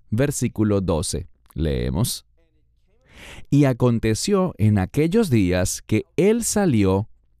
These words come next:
a la montaña". Ahora, lo importante es esto. Las montañas en la Biblia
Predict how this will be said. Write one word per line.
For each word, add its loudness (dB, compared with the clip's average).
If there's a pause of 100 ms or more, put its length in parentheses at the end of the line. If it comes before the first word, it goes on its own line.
(200)
a 0
la 0
montaña". -2 (680)
Ahora, 0
lo 2
importante 0
es -2
esto. -2 (580)
Las 0
montañas 0
en 0
la -2
Biblia 0